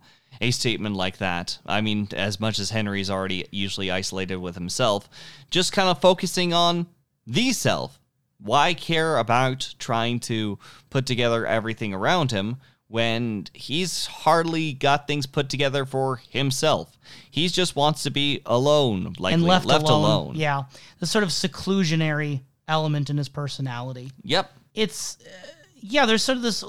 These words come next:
Speaker 2: unwillingness to commit to sharing his life with a wife or child.
Speaker 1: Uh,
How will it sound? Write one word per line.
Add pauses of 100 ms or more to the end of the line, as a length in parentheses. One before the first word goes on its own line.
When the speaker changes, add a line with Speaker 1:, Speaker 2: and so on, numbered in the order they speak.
(160)
Speaker 2:
unwillingness
to
commit
to
sharing
his
life
with (460)
a
wife
or
child.
Speaker 1:
Uh,